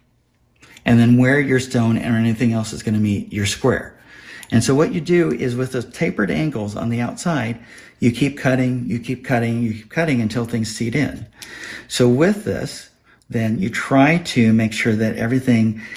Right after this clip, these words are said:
has very little gaps. This one I can play with just a little bit more. A lot of people assume that silver is soldered in. It is not. It is glued in.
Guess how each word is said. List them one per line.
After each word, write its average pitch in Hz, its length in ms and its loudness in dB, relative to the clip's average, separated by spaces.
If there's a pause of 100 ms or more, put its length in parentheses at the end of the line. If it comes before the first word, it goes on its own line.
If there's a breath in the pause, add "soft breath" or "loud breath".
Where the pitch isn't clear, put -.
(140 loud breath)
has 117 340 4
very 120 240 6
little 110 540 0 (120)
gaps. - 560 -4 (300 loud breath)
This 117 240 0
one 131 240 4
I 117 80 0
can 113 160 0
play 113 160 -2
with 110 160 -2
just 104 220 -6
a - 20 -2
little 101 200 -2
bit 101 180 -6
more. 127 340 0 (680 loud breath)
A 117 100 4
lot 135 180 4
of 143 80 2
people 160 300 -2
assume 120 360 -2
that 110 80 -4
silver 127 460 -2
is 110 720 -4
soldered 110 440 0
in. 90 160 0
It 90 100 -4
is 104 140 0
not. 87 320 -2
It 90 100 -2
is 95 120 -4
glued 131 280 0
in. - 240 -6